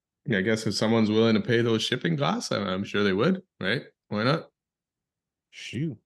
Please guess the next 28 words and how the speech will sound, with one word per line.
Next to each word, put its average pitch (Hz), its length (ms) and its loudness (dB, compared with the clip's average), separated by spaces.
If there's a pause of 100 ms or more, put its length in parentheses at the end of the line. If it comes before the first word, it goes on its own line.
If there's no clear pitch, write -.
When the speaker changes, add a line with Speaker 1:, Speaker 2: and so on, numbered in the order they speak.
(180)
Speaker 1:
You 110 100 2
Speaker 2:
Check 101 100 2
Speaker 1:
got 101 80 2
Speaker 2:
it - 20 -2
Speaker 1:
someone 110 240 4
Speaker 2:
out. 123 80 2
Speaker 1:
out 143 80 0
there 156 140 4
who 147 100 4
wants 131 240 0
something? 208 340 -2 (960)
Speaker 2:
Inquire. 160 640 0 (380)
Speaker 1:
<laughs> - 340 -8
Speaker 2:
Inquire. 226 460 4
There's 247 180 4
gotta 269 180 2
be 262 120 4
some 233 200 2
man 226 280 2
caves 160 340 4
that 151 140 0
need 165 180 2
some 151 160 0
work 147 240 2
out 131 220 2
there 120 160 2
for 147 200 2
sure. 208 600 0